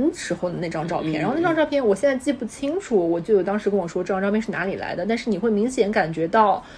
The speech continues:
Speaker 1: 他好像对我姥姥这个人没有他自己本身的记忆，就是他不是为了，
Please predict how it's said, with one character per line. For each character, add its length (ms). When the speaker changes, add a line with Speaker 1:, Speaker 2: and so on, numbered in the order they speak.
Speaker 1:
他 460
好 220
像 220
对 120
我 100
姥 180
姥 60
这 100
个 80
人 360
没 260
有 280
他 180
自 140
己 100
本 160
身 140
的 80
记 180
忆， 300
就 160
是 200
他 180
不 220
是 180
为 200
了， 140